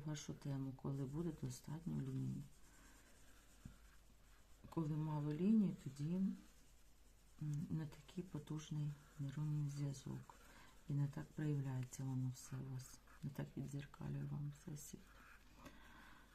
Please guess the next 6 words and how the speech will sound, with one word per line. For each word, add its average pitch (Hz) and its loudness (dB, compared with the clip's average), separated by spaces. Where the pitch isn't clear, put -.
Тому 190 8
бажано 180 2
достатньо 156 -2
робити 143 0
нейроліній, 156 6
перетинів 170 4